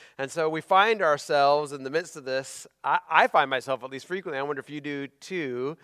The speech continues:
in the midst of conversations about the attributes of good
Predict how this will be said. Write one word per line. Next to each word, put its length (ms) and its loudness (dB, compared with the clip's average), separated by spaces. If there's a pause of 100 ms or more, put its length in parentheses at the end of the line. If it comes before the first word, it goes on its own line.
(360)
in 140 -8
the 60 -8
midst 420 -4
of 180 -6
conversations 1400 -8 (260)
about 680 4
the 100 -4 (140)
attributes 1040 -2 (400)
of 240 -18
good 440 -2